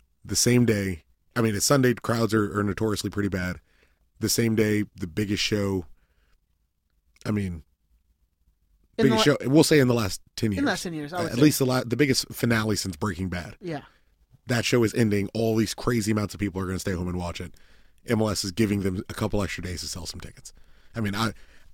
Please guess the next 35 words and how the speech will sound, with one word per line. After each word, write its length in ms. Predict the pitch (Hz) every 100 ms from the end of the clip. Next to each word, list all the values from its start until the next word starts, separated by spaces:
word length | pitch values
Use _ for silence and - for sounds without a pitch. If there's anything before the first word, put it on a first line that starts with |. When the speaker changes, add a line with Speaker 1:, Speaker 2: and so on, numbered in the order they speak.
| -
Speaker 1:
I 100 | 113
didn't 220 | 127 117 -
care. 320 | 127 156 123 120
You 120 | 101
know, 100 | 92
I 100 | 104
went 260 | 104 104 95
and 100 | 95
got 140 | 92
tickets 320 | 107 95 95 - _ _ _
after 420 | 110 110 123 117 101 _ -
the, 220 | 104 101
they 140 | 95 107
announced 260 | 110 107 107
the 40 |
suspension 440 | 101 - 120 127 117
because 240 | 92 87
they, 100 | 92 - - - - -
I 100 | 98
think 260 | 110 90 -
StubHub, 580 | - 120 101 110 107 -
uh, 220 | 107 98 85
dropped 240 | 101 98
down 160 | 98 95
to 80 | -
eight 120 | 95 90
dollars 320 | 95 101 95
a 40 |
Speaker 2:
Yeah, 60 | 180
Speaker 1:
ticket. 120 | 180
Speaker 2:
there's, 80 | 180
like, 140 | 175 175
nine 160 | 180
dollar 160 | 170 175
tickets. 500 | 170 180 - -